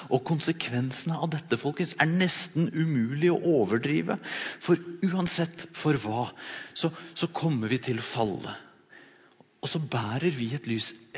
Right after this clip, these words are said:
Nei, vi gjør ikke det. Vi bæres av et lys. Og det lyset kan ikke overvinnes av mørket. Åpner du ytterdøren din hjemme om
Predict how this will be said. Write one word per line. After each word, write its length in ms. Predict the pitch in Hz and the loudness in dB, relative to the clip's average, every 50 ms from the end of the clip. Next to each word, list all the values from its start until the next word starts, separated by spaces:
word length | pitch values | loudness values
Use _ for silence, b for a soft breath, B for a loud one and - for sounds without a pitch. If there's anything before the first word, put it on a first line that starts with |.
| - 117 | -6 -4
Nei, 140 | 127 143 160 | -4 -2 -2
vi 140 | 165 175 170 | 0 0 -2
gjør 80 | 165 - | -2 -2
ikke 100 | 180 165 | -6 -8
det. 240 | - - B B B B B B B B B | -8 -12 B B B B B B B B B
Vi 100 | - 156 147 135 - - | 0 0 0 -2 0 2
bæres 480 | 170 170 151 117 101 113 151 170 - - - - - - - - | 2 4 4 2 0 -2 -2 -2 -2 -2 -4 -4 -6 -8 -10 -6
av 400 | 123 135 139 156 185 180 170 - - - | -6 -4 -2 -2 -4 -4 -4 -8 -8 -4
et 240 | - 151 - - - | -4 -4 -4 -4 -6
lys. 320 | 113 113 117 113 - - - - - - - - - b b b b b b b _ _ - - - _ _ _ _ - - - _ _ _ - 127 | -6 -6 -6 -4 -4 -4 -4 -4 -6 -8 -12 -18 -20 b b b b b b b _ _ -16 -16 -16 _ _ _ _ -20 -20 -20 _ _ _ -8 -8
Og 80 | 131 107 104 | -8 -2 4
det 300 | 131 131 151 185 190 190 - - | 4 6 6 6 2 0 -2 -4
lyset 480 | 113 123 151 165 - - - 190 180 - - - - - | -2 0 0 0 0 -2 -2 -4 -6 -8 -10 -18 -14 -10
kan 320 | - - - - 127 113 120 143 | -10 -6 0 2 2 4 4 2
ikke 300 | 160 - - - 185 185 - - - - - | 0 -2 -4 -4 -6 -6 -6 -12 -10 -2 2
overvinnes 840 | 165 175 139 - - 110 117 120 127 147 151 151 160 175 180 - - - - - | 4 4 4 4 2 0 0 0 0 0 0 -2 -2 -4 -2 -4 -4 -4 -4 -4
av 80 | 175 170 165 | -4 -2 -2
mørket. 400 | 160 180 - - - - 233 - - - - B B B B B B B B B B B | -4 -4 -6 -8 -8 -8 -8 -8 -12 -20 -20 B B B B B B B B B B B
Åpner 320 | - 160 147 - 160 175 160 | 4 4 6 6 4 4 4
du 80 | 175 | 4
ytterdøren 640 | 180 - - 156 - - 117 113 104 127 135 147 151 | 4 2 0 -2 0 2 2 4 4 4 4 4 2
din 160 | 151 151 151 | 0 0 2
hjemme 320 | 147 151 143 110 107 131 147 | 2 2 2 2 2 2 2
om 140 | 156 151 | 0 0